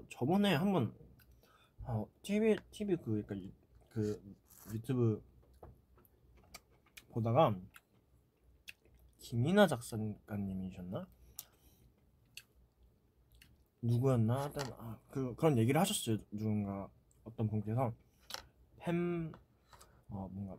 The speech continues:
팬분들의 사랑만큼 이상적인, 아, 뭐, 이상적이라기보다는 아름다운, 팬분들의 사랑이 뭔가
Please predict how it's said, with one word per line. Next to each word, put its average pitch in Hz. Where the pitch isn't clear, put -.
팬분들의 160
사랑만큼 131
이상적인, 107
아, -
뭐, 87
이상적이라기보다는 104
아름다운, 120
팬분들의 220
사랑이 196
뭔가 113